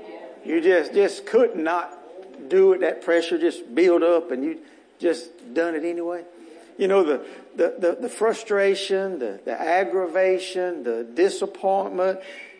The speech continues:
you're mad at yourself, all, all those feelings we have when we, you know, when, when we do those things. Uh, you know,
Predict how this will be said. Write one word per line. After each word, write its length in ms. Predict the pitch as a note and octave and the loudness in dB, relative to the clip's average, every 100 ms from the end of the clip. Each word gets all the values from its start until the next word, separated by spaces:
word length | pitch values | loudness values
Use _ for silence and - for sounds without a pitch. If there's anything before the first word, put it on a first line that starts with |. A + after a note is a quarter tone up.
| - | -6
you're 160 | A#2+ | -4
mad 520 | A#2+ B2+ D#3+ G3 G3 F#3 | -2 0 0 2 2 2
at 240 | F#3 - | 0 -2
yourself, 840 | F#3 - - F#3+ F3+ F3+ E3 - - - - _ - | -6 -8 -4 0 2 0 -2 -12 -20 -20 -20 _ -2
all, 340 | F#3 F#3+ F#3+ | 2 4 4
all 320 | - F#3+ F#3+ | 2 2 4
those 360 | F3 F3+ E3+ C#3 | 4 2 2 -2
feelings 500 | - G3 F3+ D#3 C3+ | -2 0 2 0 -2
we 180 | D#3 C#3 | -4 -2
have 500 | D#3 D3+ C3+ B2 C3 | 0 0 0 -2 -6
when 200 | C3+ C3+ | -8 -2
we, 220 | C#3 B2+ - - - - _ _ | -2 -4 -10 -20 -20 -20 _ _
you 120 | - D3+ | -8 -6
know, 140 | C3 | -4
when, 280 | B2+ D3 A#2+ | -2 -4 -4
when 200 | D3+ C#3+ | -6 -4
we 100 | C#3 | -2
do 240 | D3+ E3+ | 2 2
those 300 | C3 A#2+ A#2+ | 2 -4 -6
things. 420 | - A#2 A2+ A#2 - _ - - _ | -10 -10 -10 -16 -20 _ -20 -20 _
Uh, 240 | - E3 - - - _ _ _ - | -10 -8 -10 -16 -20 _ _ _ -6
you 100 | G#3 | 0
know, 300 | E3 E3+ | 4 4